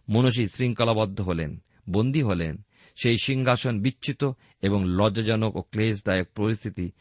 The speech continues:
মানুষ ঊর্ধ্ব দিকে দৃষ্টিপাত করে উদ্ধারের প্রত্যাশায়। মনসী শাস্তি পাওয়ার যোগ্য, কিন্তু মানুষের বিচার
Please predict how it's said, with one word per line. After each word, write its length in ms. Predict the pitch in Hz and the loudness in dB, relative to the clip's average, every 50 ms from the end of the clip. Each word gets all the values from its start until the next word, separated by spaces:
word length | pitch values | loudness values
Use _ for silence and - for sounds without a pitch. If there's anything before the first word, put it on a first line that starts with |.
| _ _ _ _ _ _ _ - | _ _ _ _ _ _ _ -2
মানুষ 400 | 92 98 107 110 107 101 - - - | 2 4 4 4 4 2 0 -2 -2
ঊর্ধ্ব 220 | 135 135 123 123 117 | -2 0 0 0 -2
দিকে 220 | 123 113 104 104 | -2 -2 -2 -2
দৃষ্টিপাত 600 | 92 101 98 - - - 104 - 101 92 90 - | -2 -2 -4 -4 -6 -8 -2 0 2 0 0 0
করে 280 | - 98 95 90 87 - - | -2 -2 -2 -2 -2 -4 -2
উদ্ধারের 460 | - 123 127 - - 123 120 113 101 | -4 -4 -4 -2 -2 -2 0 0 -2
প্রত্যাশায়। 640 | - - 107 101 _ - - 95 - - 87 82 85 107 _ _ _ _ _ _ - _ _ - 107 | -2 -4 -6 -6 _ -4 -4 -4 -4 -4 -8 -8 -8 -12 _ _ _ _ _ _ -20 _ _ -2 2
মনসী 500 | 110 147 185 214 190 - 127 101 101 107 _ _ _ _ | 4 4 6 4 4 2 2 0 0 -2 _ _ _ _
শাস্তি 420 | - - 123 127 120 - - 143 123 | -6 0 0 0 0 0 -4 -6 -2
পাওয়ার 280 | 117 101 98 92 85 | 0 2 2 2 0
যোগ্য, 460 | 80 92 90 82 - - 82 80 82 - _ _ _ _ _ - - - _ | 0 -4 -4 -4 -4 -8 -8 -10 -10 -12 _ _ _ _ _ -20 -20 -16 _
কিন্তু 140 | - 170 180 | 0 4 4
মানুষের 400 | 170 165 175 196 196 214 220 196 | 6 6 6 6 6 6 4 4
বিচার 400 | 170 190 175 - 196 190 190 185 | 4 2 2 4 4 4 4 4